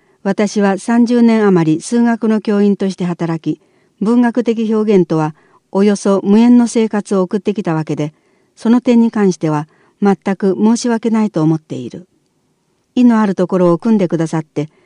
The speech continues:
ご判読いただければ幸いである。なお、簡潔にするため、本文中、継承はすべて割愛した。この節文を書くために、資料の提供など、ご協力賜った各位に感謝申し上げて、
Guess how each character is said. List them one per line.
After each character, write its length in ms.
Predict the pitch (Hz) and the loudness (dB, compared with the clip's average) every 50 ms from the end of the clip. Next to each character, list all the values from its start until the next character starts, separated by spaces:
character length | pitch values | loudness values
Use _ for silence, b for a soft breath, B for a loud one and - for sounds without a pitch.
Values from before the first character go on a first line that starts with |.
| b b b | b b b
ご 120 | 180 196 | -6 -4
判 240 | 196 233 240 240 233 | -2 0 0 0 0
読 200 | 233 226 - 214 | 0 -2 -2 -4
い 40 | 202 | -2
た 120 | - 208 | -2 -2
だ 120 | 202 202 | -2 -2
け 100 | 196 - 196 | -2 -2 -2
れ 60 | 190 | -2
ば 140 | 170 151 151 | -2 -2 -4
幸 320 | - 180 180 180 180 170 165 | -4 -4 -4 -2 -2 -2 -4
い 80 | 160 | -4
で 180 | 147 147 143 139 | -4 -6 -8 -8
あ 80 | 131 | -10
る。 160 | 127 - - - _ _ _ _ _ _ _ _ _ _ _ _ _ _ _ _ _ _ _ _ _ _ _ _ _ _ | -12 -16 -18 -20 _ _ _ _ _ _ _ _ _ _ _ _ _ _ _ _ _ _ _ _ _ _ _ _ _ _
な 200 | - 220 208 196 | -2 0 2 2
お、 140 | 175 170 - - | 2 0 0 -4
簡 280 | - - 226 226 233 | -4 -2 -2 0 0
潔 220 | - 233 208 220 208 | 0 -2 -2 -2 -2
に 100 | 208 196 | -2 -2
す 120 | - 202 | -2 -4
る 100 | 185 180 | -8 -6
た 120 | - 175 | -2 0
め、 200 | 165 175 165 - _ _ _ _ _ _ | 0 0 0 -2 _ _ _ _ _ _
本 220 | - 233 233 240 | -2 0 2 2
文 220 | 220 233 220 220 | 2 2 0 0
中、 380 | 208 - - 202 196 185 185 175 _ | -2 -2 -4 -4 -2 -2 -2 -4 _
継 200 | - 226 220 220 | -4 -2 -2 -2
承 220 | 214 - 226 208 202 | -2 -2 -4 -2 -2
は 140 | 202 202 | -2 -4
す 120 | 202 - 240 | -4 -4 -4
べ 100 | 226 226 | -4 -2
て 120 | - 170 151 | -2 -4 -4
割 300 | - 156 156 - - 165 | -6 -6 -8 -6 -6 -6
愛 160 | 151 143 135 | -4 -6 -6
し 80 | - | -10
た。 200 | - - 127 156 _ _ _ _ _ _ _ _ _ _ _ _ _ _ _ _ _ _ _ _ _ - | -14 -16 -18 -18 _ _ _ _ _ _ _ _ _ _ _ _ _ _ _ _ _ _ _ _ _ -6
こ 140 | - 240 | -2 0
の 120 | 226 226 226 | 2 2 2
節 280 | - - 214 - 254 | 0 -4 -4 -4 -2
文 200 | 220 240 233 233 | -2 0 0 0
を 40 | 226 220 | 0 -2
書 100 | 226 208 | -4 -6
く 80 | 202 170 | -6 -4
た 140 | - 165 | -2 0
め 120 | 160 160 156 | 2 2 2
に、 200 | 151 156 - _ _ _ _ _ _ | 2 2 0 _ _ _ _ _ _
資 180 | - - 262 233 | -10 -6 -2 0
料 200 | 240 226 208 196 | 0 2 4 4
の 80 | 185 | 4
提 280 | 175 - - 208 208 196 | 2 2 0 -2 -2 -2
供 180 | - 208 185 185 | -2 0 2 2
な 140 | 180 170 156 | 2 2 0
ど、 200 | 160 156 165 _ _ _ _ _ _ - | 0 -4 -6 _ _ _ _ _ _ -6
ご 160 | 185 196 196 | -4 -4 -2
協 200 | 185 247 247 240 | 0 0 0 2
力 240 | 233 233 226 233 226 | 2 0 0 -2 -2
賜 280 | 208 208 208 214 208 208 | -4 -2 0 0 0 -2
っ 60 | 208 | -2
た 160 | - 196 180 | -4 -6 -6
各 280 | - 214 208 - 196 175 | -4 -6 -6 -2 0 2
位 80 | 165 | 4
に 120 | 165 165 160 | 4 4 2
感 220 | - 240 233 226 | 0 -2 -4 -2
謝 140 | - 202 170 | -2 -2 0
申 160 | 170 175 190 | 2 2 0
し 120 | 190 - | 0 0
上 80 | 190 175 | -2 0
げ 100 | 165 156 | 0 0
て、 180 | 156 - 147 151 | -2 -4 -8 -8